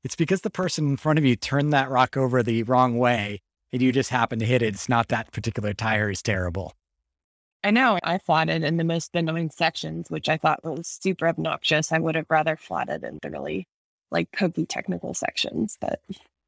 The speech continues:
Speaker 1: The, most recently, prior to recording this, you had a big victory at B W R Cedar City, which is amazing. Congratulations on that.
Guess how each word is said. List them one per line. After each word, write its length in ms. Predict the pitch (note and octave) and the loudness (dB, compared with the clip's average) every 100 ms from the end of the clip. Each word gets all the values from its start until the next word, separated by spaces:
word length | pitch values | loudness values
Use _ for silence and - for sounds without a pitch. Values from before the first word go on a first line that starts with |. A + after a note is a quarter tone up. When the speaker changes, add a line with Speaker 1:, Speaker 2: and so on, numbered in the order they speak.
| _ _ _ _ _ _ | _ _ _ _ _ _
Speaker 1:
The, 140 | C#3+ C#3+ | 2 2
most 480 | F3 D#3 D3 D#3 C#3+ | 2 2 2 2 2
recently, 500 | C#3 - C#3+ B2 A#2+ | 2 4 2 4 4
prior 300 | B2+ A#2 A#2 | 6 6 6
to 80 | |
recording 460 | A2 A2 A#2+ A#2 A2+ | 2 0 2 4 4
this, 200 | A2 - | 2 4
you 60 | A#2 | 2
had 100 | G#2+ | 4
a 40 | |
big 200 | A2 A2 | 2 2
victory 480 | A2 A2+ - A#2 A2 | 2 0 2 2 4
at 180 | G2+ - | 2 2
B 140 | A2+ | 4
W 360 | A2+ G#2+ G#2+ G#2+ | 6 6 4 6
R 300 | G#2+ G#2 F#2+ | 6 4 2
Cedar 380 | - - G#2+ G#2 | -2 0 0 0
City, 440 | - G#2+ G2 - _ _ _ _ _ | -2 -2 -4 -6 _ _ _ _ _
which 80 | - | -4
is 120 | F#2+ | -2
amazing. 460 | G#2 G2+ G#2 G#2 G2 | 0 0 0 0 -2
Congratulations 800 | A#2 A#2 A2 A2+ G#2+ - A2+ G#2 | 0 0 0 0 0 0 -4 -4
on 200 | F#2 F2+ | -4 -4
that. 260 | E2+ - | -4 -8